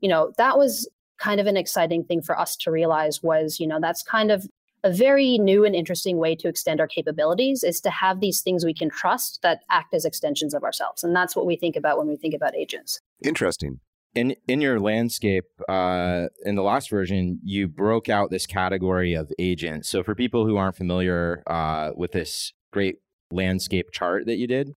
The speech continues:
Speaker 3: of basically the market for artificial intelligence, you call it machine intelligence. The last version was two point oh. You have things like agents, autonomous systems, enterprise platforms, industries,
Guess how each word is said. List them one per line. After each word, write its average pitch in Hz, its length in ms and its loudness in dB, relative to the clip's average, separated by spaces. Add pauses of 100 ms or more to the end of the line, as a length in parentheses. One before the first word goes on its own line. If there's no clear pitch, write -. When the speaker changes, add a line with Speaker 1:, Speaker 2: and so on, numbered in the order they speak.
(140)
Speaker 3:
of 92 320 -2
basically 101 360 0
the 92 80 0
market 90 440 0
for 85 140 -4
artificial 85 500 -4
intelligence, 78 800 -4 (160)
you 87 160 -6
call 98 140 0
it 85 80 -4
machine 95 340 0
intelligence. 101 640 0
The 92 80 -4
last 87 220 -2
version 90 260 -2
was 80 140 -6
two 95 160 -8
point 87 200 -4
oh. 95 280 -2 (160)
You 98 160 0
have 90 360 0
things 92 300 -2
like 85 240 -2 (140)
agents, 104 720 0 (220)
autonomous 101 520 -2
systems, 92 920 -4 (180)
enterprise 95 640 0
platforms, 87 880 -4
industries, 85 960 -4